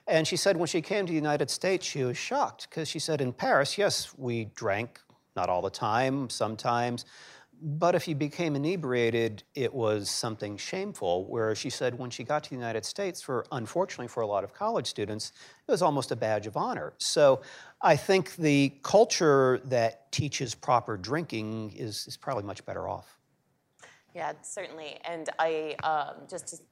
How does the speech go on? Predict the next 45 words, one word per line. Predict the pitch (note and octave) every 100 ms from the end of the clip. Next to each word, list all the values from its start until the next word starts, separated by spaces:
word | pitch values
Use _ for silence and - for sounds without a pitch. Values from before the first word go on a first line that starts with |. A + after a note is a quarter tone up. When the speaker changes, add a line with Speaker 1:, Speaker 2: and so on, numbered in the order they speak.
| -
Speaker 2:
speak | - - F#3+ -
once | E3+ -
more | F3
to | D3+
federalism, | - G#3+ F#3+ E3 D#3+ D#3+
what's | C#3+
kind | - F3
of | D#3
interesting | F3+ - - D#3+
as | D3 -
well | E3+ D#3+ D3+ C3+
is, | C#3+ C3+ - - _ _
as | E3+
you | E3+
said, | - F3 D3+ C#3+
those | D#3+ E3
laws | D#3+ D3+ D#3
were | D#3
largely | D3+ D3 D#3+ C#3+
passed, | D#3+ C#3+ C#3+ C#3+ - - -
um, | D3 C#3 A2+ - D#3+ - - - _
the | E3 D#3+
eighties | D#3 D3+ D3+
and | D#3
nineties. | F3 F3+ D#3+ D3 C#3+ - -
And, | D3+ D3 C#3+ D3
uh, | D3+ C3 - D#3 D#3
what's | F3 E3+
very | G3+ E3
interesting | G3 F#3+ F#3+ D#3+
is | D#3
sort | - C4
of |
an | G3+ C#3+
attack | - - F3+ -
on | A#3 A#3+
federalism | C4 A#3 C4+ C4+ D4 C#4+
because | A#3 E3+ E3+
it | E3+
was | -
tied | - E3 E3 D3 C#3
to | D#3+
federal | D3 D#3+ C3
highway | - D3 C3 C3
funding, | - G#2 - -